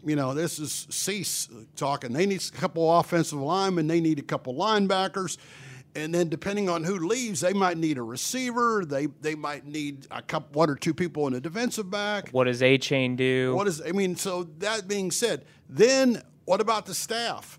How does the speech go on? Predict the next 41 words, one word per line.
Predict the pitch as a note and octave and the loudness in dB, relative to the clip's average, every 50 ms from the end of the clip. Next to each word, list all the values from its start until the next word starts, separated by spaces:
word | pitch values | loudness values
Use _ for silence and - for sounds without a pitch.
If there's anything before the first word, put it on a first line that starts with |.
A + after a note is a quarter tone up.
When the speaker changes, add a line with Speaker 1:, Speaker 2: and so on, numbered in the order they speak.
| - | -12
Speaker 1:
I | C3 D#3+ | -6 -4
mean, | E3 E3 D#3+ D#3+ D#3+ D3+ B2 | 0 2 2 2 2 0 -2
it's | A2 D#3 D#3+ - - - | -4 -6 -6 -4 -6 -4
like | E3 D#3 D#3+ D#3 - C#3 | -4 -4 -6 -6 -8 -12
you, | C#3+ C#3 - | -16 -14 -10
maybe | C3+ D3 F3 G#3 G#3 | -8 -6 -6 -6 -6
the | G#3+ G3 | -6 -6
staff | - - - A3 A#3 B3 A#3 - - | -6 -4 -2 0 2 0 0 0 0
comes | - F3 E3+ F3 - | 0 2 2 2 0
first | - - - B3+ B3 A#3+ A#3 A3+ A3 - - - | -4 -2 2 4 6 8 8 6 4 2 -4 -6
because | F3+ E3+ - G3 F3 D#3+ - | -6 -6 -2 -2 -2 -2 -2
maybe | E3 F3 F#3 F#3+ F#3 F#3 | -2 0 0 0 0 -2
they'll, | F3 F3 F#3+ F#3+ G3 G3+ F3+ - - - _ _ _ _ _ _ _ _ - - - C3 C#3 - - - - - | -2 0 0 2 2 0 -2 -4 -8 -16 _ _ _ _ _ _ _ _ -20 -18 -16 -14 -14 -14 -16 -18 -20 -8
maybe | D#3 E3 F#3 F3 F#3 F3+ | -2 -2 -2 -2 -2 -4
some | D#3+ - G#3+ G3+ G3+ | -2 -2 -2 -2 -4
players | - G3+ F#3 F#3+ F#3 F3 C#3 B2 | -2 0 0 2 2 2 0 0
will | D3+ D3+ D3+ D3+ D3 - - - _ - - | -2 -4 -2 -4 -6 -8 -12 -20 _ -4 0
opt | F3+ G3+ G3 - - | 0 0 0 -2 -8
to | - | -8
stay | - - - C#4 C4+ C#4 C4+ A#3+ G#3+ | -6 -2 0 2 6 6 6 6 6
if | G3 E3 - - - | 2 -2 -2 -6 -4
they | D#3+ E3 F3 | 0 0 2
know | F#3+ G3 G3 F#3+ | 2 2 0 0
somebody's | - - G#3+ G3 G3 G3 E3+ E3 D#3+ G#3 | 0 -2 -4 -4 -4 -4 -6 -6 -8 -8
leaving | A#3 C4 C#4+ C#4 C4+ B3 B3 A#3+ A#3 G#3+ - - - - - - - | -8 -6 -4 -4 -4 -4 -2 -4 -2 -4 -6 -8 -16 -20 -20 -12 0
or | - F3+ | 2 2
if | F3+ C#3+ | 2 2
you | G#3+ | 0
can | A3 G#3+ | -2 0
go | G3 F#3 G3 | 4 4 4
out | A3 B3+ | 4 4
and | A#3 F#3+ | 2 0
get | A3+ C#4 B3+ - | -2 -4 -4 -2
somebody | - A#3+ G3+ F3+ F3+ F#3 E3+ F3 F3+ G#3 | -4 -2 -2 0 0 0 0 0 -2 0
else. | A3+ A3+ A3 - | 0 0 0 -2
So | - D3 D#3+ E3 E3+ D#3 - - - _ _ | -4 -2 -2 -2 -2 -2 -4 -8 -16 _ _
who | - B2+ D3+ B3+ C4+ C4+ | -6 0 0 2 4 4
in | B3+ | 4
the | G3+ F3+ | 4 2
staff's | - - - B3+ C4 C4 C4 A3+ - - D#3 | 0 0 0 0 2 2 0 0 0 -2 -2
leaving? | E3 F3+ F#3 F#3+ E3+ F3 F#3 F#3 F3 | -2 -4 -4 -2 0 0 2 2 0